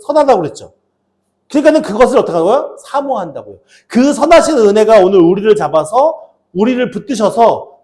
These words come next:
우리로 하여금 그 선하신 은혜로 말미암아 온전한 구원과 하나님의 보호하심과 하나님의 인도하심에 거할 수 있도록 내가 날마다 그것을 바라보고 사모한다라고 고백하고 있는 겁니다. 그러니까 오늘 우리가 이 저녁에 바라보고 사모할 것은 무엇입니까?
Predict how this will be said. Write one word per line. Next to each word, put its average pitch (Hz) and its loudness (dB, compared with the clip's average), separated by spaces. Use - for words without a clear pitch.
우리로 175 0
하여금 175 0
그 180 -4
선하신 233 -4
은혜로 165 -2
말미암아 147 -2
온전한 160 -2
구원과 151 -2
하나님의 226 -2
보호하심과 160 -2
하나님의 220 -4
인도하심에 160 -2
거할 135 -4
수 139 -16
있도록 - -2
내가 151 -4
날마다 175 -2
그것을 180 -4
바라보고 151 -4
사모한다라고 294 -2
고백하고 123 -14
있는 95 -20
겁니다. 90 -20
그러니까 285 4
오늘 285 2
우리가 240 4
이 208 -4
저녁에 202 -2
바라보고 240 2
사모할 294 0
것은 233 -4
무엇입니까? 156 -10